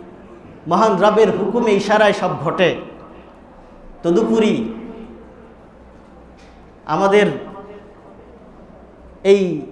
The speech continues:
রাজধানী ঢাকার শহর, এর মধ্যে যেই নগরায়ন, যেই বসতি, প্রতি বর্গ কিলোমিটারে কোনো এলাকায় আটচল্লিশ হাজার, কোনো এলাকায় ষাট হাজার লোক বসবাস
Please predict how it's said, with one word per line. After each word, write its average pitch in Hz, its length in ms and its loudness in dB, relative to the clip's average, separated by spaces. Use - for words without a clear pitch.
রাজধানী 170 680 0
ঢাকার 165 280 0
শহর, 156 320 2
এর 180 220 0
মধ্যে 190 600 0
যেই 170 280 2
নগরায়ন, 175 720 4
যেই 165 240 0
বসতি, 175 640 0
প্রতি 190 280 0
বর্গ 190 460 2
কিলোমিটারে 185 800 -2
কোনো 185 200 0
এলাকায় 185 340 2
আটচল্লিশ 185 720 0
হাজার, 165 300 0
কোনো 165 240 0
এলাকায় 170 340 2
ষাট 180 260 -2
হাজার 156 380 -2
লোক 151 100 0
বসবাস 147 440 -4